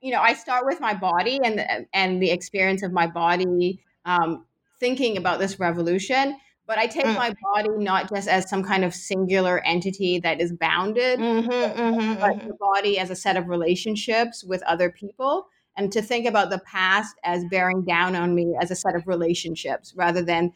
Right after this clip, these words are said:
Speaker 1: the past is bearing down on me as a kind of singular entity with clear, with clear boundaries, if that makes
Speaker 2: Mm.
Speaker 1: Yeah.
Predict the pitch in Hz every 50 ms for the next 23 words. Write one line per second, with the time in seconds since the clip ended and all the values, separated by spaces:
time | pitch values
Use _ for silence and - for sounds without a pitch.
0 | _ _ - 185 - - - 170 180 175 190 175 - 180 175 180 180 175 170 165
1 | 170 170 175 180 175 175 170 165 170 175 170 175 170 - - 180 175 175 165 -
2 | - - - 185 185 170 175 170 170 170 - - 160 165 165 - 165 - - 156
3 | 151 160 160 - _ _ _ _ _ - 185 - - - - 196 175 165 170 170
4 | 139 - _ - 185 180 185 185 _ - - 190 170 160 160 139 131 135 131 160
5 | - - 110 98 110 175 - - _ _ _ _ _ _ - 190 190 - 170 160
6 | 151 - 160 170 165 - 220 202 190 - - - _ _ _ _ - - - 220
7 | 214 196 196 190 180 180